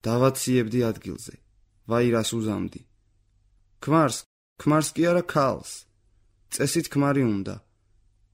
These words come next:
რა იცი შენ? ასე მგონია. მადონე ოჯახზე ოცნებობდა. დაგმალავ მონასტერში და ვიჩალიჩებ. რეიზა, რა დამსახურებიზა? მან კი ვეღარ ვუპასუხე.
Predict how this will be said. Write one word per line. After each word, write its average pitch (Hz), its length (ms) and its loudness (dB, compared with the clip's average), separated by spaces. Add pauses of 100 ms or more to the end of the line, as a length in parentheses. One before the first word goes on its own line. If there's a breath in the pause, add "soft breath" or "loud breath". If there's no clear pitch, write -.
(260)
რა 123 160 2
იცი 120 280 0
შენ? - 280 -8 (920)
ასე 139 260 -2
მგონია. 143 480 2 (760)
მადონე 123 380 0
ოჯახზე 113 480 -2
ოცნებობდა. 101 680 -6 (680)
დაგმალავ 120 460 -2
მონასტერში 113 680 -6
და 127 120 -4
ვიჩალიჩებ. 110 640 -10 (920)
რეიზა, 113 420 0 (680)
რა 123 100 0
დამსახურებიზა? 135 840 0 (840)
მან 120 200 0
კი 127 180 -6
ვეღარ 113 340 -4
ვუპასუხე. 107 640 -10